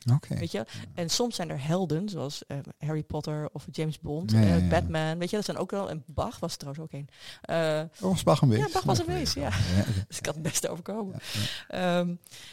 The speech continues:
Speaker 2: ja, maar dit,
Speaker 1: Is
Speaker 2: dit,
Speaker 1: toch wel overeen, aardig overeengekomen.
Speaker 2: Ja, die, die kwam goed terecht.
Speaker 1: Ja,
Speaker 2: Ja,
Speaker 1: ja.
Speaker 2: ja. Ja, zeker. Ehm, ja, zeker. Geniaal, eh,
Speaker 1: Ja.
Speaker 2: man inderdaad. Maar, ehm, maar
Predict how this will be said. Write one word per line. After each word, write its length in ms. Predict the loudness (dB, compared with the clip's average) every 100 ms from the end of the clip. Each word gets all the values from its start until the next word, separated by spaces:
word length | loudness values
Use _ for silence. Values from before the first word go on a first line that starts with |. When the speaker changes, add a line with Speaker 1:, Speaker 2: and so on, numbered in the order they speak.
| -10
Speaker 2:
ja, 140 | 0 0
maar 120 | 0
dit, 140 | -4
Speaker 1:
Is 60 | -2
Speaker 2:
dit, 120 | 2
Speaker 1:
toch 160 | 2 4
wel 140 | 6
overeen, 420 | 6 6 4 4
aardig 300 | 4 2 4
overeengekomen. 840 | 0 4 4 4 2 0 2 -2 -4 -4
Speaker 2:
Ja, 100 | -2
die, 120 | 0 -2
die 100 | 4
kwam 140 | 2
goed 140 | 4 0
terecht. 340 | 0 -2 0
Speaker 1:
Ja, 60 | 8
Speaker 2:
Ja, 140 | 10 12
Speaker 1:
ja. 180 | 12 12
Speaker 2:
ja. 180 | 12 8 6
Ja, 160 | 4 4
zeker. 440 | 2 0 -2 -6 -6 -8 -6 -6 -10
Ehm, 720 | 0 2 4 4 2 0 -2
ja, 100 | -2
zeker. 260 | -2 -4 -4
Geniaal, 500 | -2 -2 -4 -6 -6
eh, 80 | -8 -10 -6
Speaker 1:
Ja. 260 | -4 -4 -4
Speaker 2:
man 140 | -4
inderdaad. 420 | -4 -6 -8 -8
Maar, 240 | -4 -4 -4 -12 -20 _ _
ehm, 280 | -6 -2 -2
maar 180 | 2 2